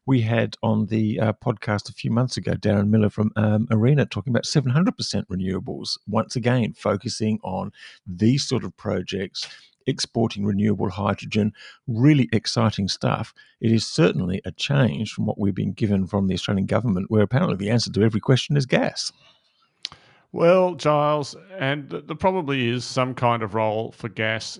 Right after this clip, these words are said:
Speaker 2: for a while, but, uh, no one that I know of seriously believes it's the answer to decarbonising the Australian economy. And as gro-, as good as these big schemes are,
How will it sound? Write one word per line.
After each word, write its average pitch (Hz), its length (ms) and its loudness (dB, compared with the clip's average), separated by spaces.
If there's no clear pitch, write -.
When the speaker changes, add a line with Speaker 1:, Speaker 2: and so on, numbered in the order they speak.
Speaker 2:
for 117 300 -2
a 107 80 -2
while, 107 500 -2
but, 113 360 -4
uh, 117 440 -4
no 131 300 0
one 113 340 -6
that 107 140 -8
I 107 180 -2
know 107 260 -6
of 135 180 -10
seriously 127 680 -2
believes 104 600 -8
it's - 180 -10
the 110 160 -6
answer 104 540 -8
to 107 160 -10
decarbonising 101 960 -10
the 101 140 -12
Australian 104 520 -8
economy. 101 640 -10
And 120 400 -6
as 123 160 -6
gro-, 160 240 -4
as 135 200 -6
good 185 200 2
as 160 200 0
these 123 360 -2
big 127 220 -2
schemes 110 480 -4
are, 110 460 -2